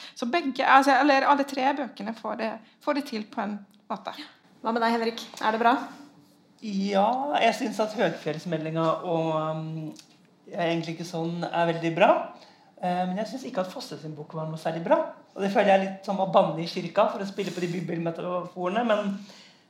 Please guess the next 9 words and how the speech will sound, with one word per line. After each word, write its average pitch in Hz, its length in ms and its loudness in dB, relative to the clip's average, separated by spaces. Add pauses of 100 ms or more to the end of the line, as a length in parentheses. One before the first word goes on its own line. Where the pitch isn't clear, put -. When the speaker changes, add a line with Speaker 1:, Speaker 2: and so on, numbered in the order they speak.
Speaker 3:
men 214 160 4
jeg, 208 340 2
jeg 220 100 -2
synes, 202 440 -2
eh, 214 160 4 (260)
Marie 202 240 4
Aubert 190 380 6
oppsummerer 170 500 -2
min, 165 300 2